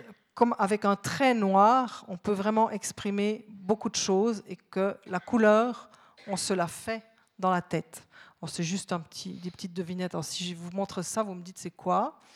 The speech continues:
Un nuage. Ben non, c'est pas un nuage. <laughs> Bravo, c'est un arbre. Donc là, vous avez déjà passé de la couleur bleue dans votre tête,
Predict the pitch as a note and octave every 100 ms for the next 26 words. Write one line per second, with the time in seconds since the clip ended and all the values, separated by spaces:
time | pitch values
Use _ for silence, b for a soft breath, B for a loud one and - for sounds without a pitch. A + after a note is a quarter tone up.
0 | b b b b _ _ _ _ _ _
1 | _ _ _ _ - F3 F3+ F3+ E3+ E3
2 | D#3 E3 F3+ F#3 G3 F#3 - - E3 E3
3 | E3 D#3 E3 E3 E3 - B B B B
4 | B B B B G#3+ E3 - A3+ E3 A3+
5 | F#3+ A#3 G#3 E3+ G#3 D3 _ - _ _
6 | _ _ _ B B B3 A#3 F#3+ B B
7 | _ E3 D3 E3+ E3+ E3+ - E3 E3+ E3+
8 | D#3+ D#3 F#3 E3+ - A#3 C4 A3 G3 G3
9 | F#3 G#3+ G#3 - A#3 A#3+ A#3+ - G3 E3+
10 | F#3+ - G#3+ F#3+ E3+ E3 G3+ C#4+ C4+ F#3+
11 | F3 - - A3 C#4+ D4+ -